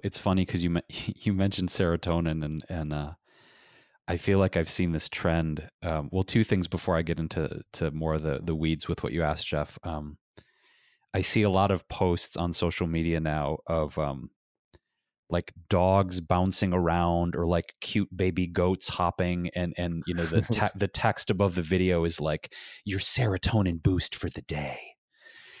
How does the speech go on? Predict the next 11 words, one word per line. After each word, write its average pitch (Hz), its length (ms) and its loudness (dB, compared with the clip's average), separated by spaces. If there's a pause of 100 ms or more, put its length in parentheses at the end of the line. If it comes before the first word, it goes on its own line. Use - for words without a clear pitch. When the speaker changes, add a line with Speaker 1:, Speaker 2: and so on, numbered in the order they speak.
(360)
Speaker 1:
And, 113 260 4 (540)
you 143 120 4
know, 107 240 6 (640)
Speaker 2:
<laughs> - 440 -4
Speaker 1:
I, - 520 4 (460)
on 135 220 2
one 165 200 4
hand, 147 260 6
I 113 80 6
find 113 320 4
that 95 220 4